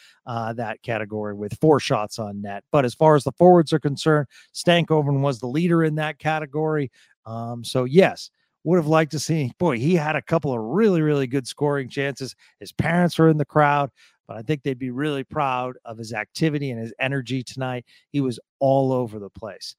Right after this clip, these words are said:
All right, Chris Barnard, at C Barnard eighty-two. "Tanev doesn't play the minutes Hanifin does. If they were both left-handed, would you value him the same way?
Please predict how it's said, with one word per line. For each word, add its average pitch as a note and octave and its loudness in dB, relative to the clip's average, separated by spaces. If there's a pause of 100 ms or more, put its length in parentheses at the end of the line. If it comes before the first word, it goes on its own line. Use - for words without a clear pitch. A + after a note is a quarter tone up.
(420)
All C#3 -4
right, - -8
Chris G#3+ 6
Barnard, D3 0
at F3 -2
C G3 -2
Barnard D#3 -2 (100)
eighty-two. D#3 -2 (560)
"Tanev A3 -2
doesn't F#3+ 0
play F3+ -2
the D#3+ -2
minutes D#3 -4
Hanifin A#2+ -6
does. F#2 -18 (360)
If D3 -6
they D#3 -2
were C#3+ -2
both F3 2
left-handed, D3+ -4
would A#2+ -10
you A#2+ -8
value D3 -4
him C#3+ -6
the B2+ -8
same C#3 -2
way? A#2 -6